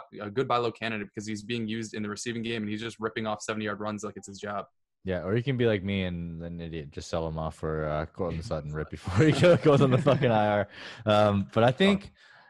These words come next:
Speaker 2: yeah, I think, I think Jerry McKinnon's got a role. Look, he's, he's never been a good running back. We, I've, I've said that for a long time. But, uh, you know, what's, what's appealing is his receiving role, and he does seem to have some of that, even though they're, they're kinda still spreading it out. But what you get with him is kinda like a, you know, like an R B two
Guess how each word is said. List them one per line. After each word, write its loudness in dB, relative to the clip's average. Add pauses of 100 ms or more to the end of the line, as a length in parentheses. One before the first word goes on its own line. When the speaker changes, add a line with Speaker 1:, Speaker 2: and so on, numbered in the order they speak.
Speaker 2:
yeah, 6
I 6
think, 4
I 6
think 6
Jerry 6
McKinnon's 2
got 4
a 0
role. 4
Look, 2
he's, -4
he's -4
never 2
been 2
a 0
good -4
running -4
back. -2
We, -6 (100)
I've, -8 (100)
I've -16
said -6
that -2 (100)
for -8
a -4
long -6
time. -6
But, -4 (140)
uh, -2
you -8
know, -6
what's, -6
what's -8
appealing 0
is -2
his -4
receiving -4
role, 2 (400)
and 0
he 0
does 4
seem 0
to 2
have 4
some -2
of 0
that, 4
even -2
though 2
they're, -2 (100)
they're -6
kinda -4
still -6
spreading -4
it -4
out. 0
But -4
what -2
you -4
get -2
with -8
him -2
is -6
kinda -4
like -6
a, -6 (340)
you -14
know, -6
like -4
an -12
R -4
B -10
two -8